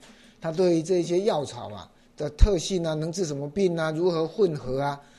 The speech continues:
啊，它是什么味道啊，通通很清楚。苦、酸、咸、淡、甘、辛等味啊，是冷是热，有毒无毒，它都很清楚，悉能辨知，了知味性。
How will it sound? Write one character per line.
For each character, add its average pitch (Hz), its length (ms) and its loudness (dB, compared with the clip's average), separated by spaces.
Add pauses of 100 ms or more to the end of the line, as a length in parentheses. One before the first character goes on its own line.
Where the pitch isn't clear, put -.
(180)
啊， 135 300 -6
它 170 160 -6
是 180 80 -2
什 147 120 -6
么 156 120 -4
味 185 180 4
道 175 220 0
啊， 156 120 0
通 190 220 -8
通 202 200 -8
很 147 200 -10
清 196 160 0
楚。 151 180 -6 (540)
苦、 139 380 -4
酸、 190 400 0
咸、 151 440 -2
淡、 160 300 -2 (160)
甘、 170 320 -2
辛 165 440 -6
等 110 340 -10
味 160 260 0 (480)
啊， 131 360 -8 (280)
是 202 220 2
冷 131 240 -2
是 180 280 2
热， 165 520 6
有 127 220 -4
毒 143 200 -6
无 156 240 -4
毒， 127 480 -6
它 143 140 -12
都 139 160 -6
很 127 140 -10
清 139 180 -4
楚， 127 260 -12
悉 - 200 -10
能 123 180 -12
辨 127 240 -6
知， 120 240 -12 (420)
了 139 440 -2
知 190 380 0
味 190 280 4
性。 185 340 0